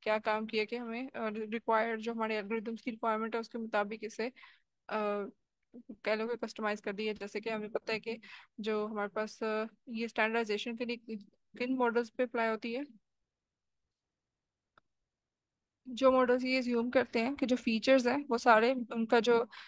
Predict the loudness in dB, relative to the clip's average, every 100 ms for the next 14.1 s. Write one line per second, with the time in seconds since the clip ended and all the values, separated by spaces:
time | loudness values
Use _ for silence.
0 | _ 0 4 6 6 4 -2 _ _ _
1 | _ -8 0 2 2 0 0 2 2 0
2 | 2 2 4 4 4 2 2 -2 -2 _
3 | _ _ _ _ -8 -4 0 2 2 2
4 | 0 2 4 6 4 2 4 6 4 2
5 | 2 4 2 2 0 0 -2 -4 -2 -2
6 | -2 2 4 4 4 4 6 4 2 -2
7 | 0 0 2 0 0 -10 -14 -16 2 6
8 | 8 6 2 0 2 6 6 6 0 0
9 | 0 0 -6 -10 -6 -4 -2 -4 -8 _
10 | _ _ _ _ _ _ _ _ _ _
11 | _ _ _ _ _ _ _ _ _ _
12 | _ 0 2 4 4 6 6 4 4 2
13 | -2 -6 -6 -4 -4 0 0 0 0 -2
14 | -2